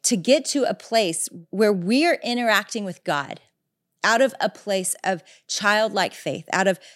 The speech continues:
a place where our hearts are tender and we are like children, and God gets to be God, and God gets to love us and care for us. And just like we did this morning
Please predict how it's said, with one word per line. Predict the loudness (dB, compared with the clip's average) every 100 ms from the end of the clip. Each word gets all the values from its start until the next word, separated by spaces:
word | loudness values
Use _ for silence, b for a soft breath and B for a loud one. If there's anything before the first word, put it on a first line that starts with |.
| B
a | -10
place | -2 0 2 0
where | 0 0
our | 2
hearts | 0 0 -4 -2
are | -6
tender | -6 -6 -4 -2 -2 -4
and | -6 -6 B B B
we | -2 0
are | 2 2
like | 2 0 -2
children, | -4 -2 -4 -6 -8 -16 _ _ _ _ -4
and | -2
God | 4 4 4
gets | 0 -2 -2
to | -6
be | -4
God, | 0 2 2 0
and | 0
God | 2 2 2
gets | -2 -4 -4
to | -2 -2 -4 B
love | -6 2 4 4
us | -2 -6
and | -6 -12
care | -6 -6
for | -4 -2
us. | -4 -4
And | -6
just | -4 -2
like | -2 -2
we | -4
did | -4 -4
this | -4 -6
morning | -6 -6 -8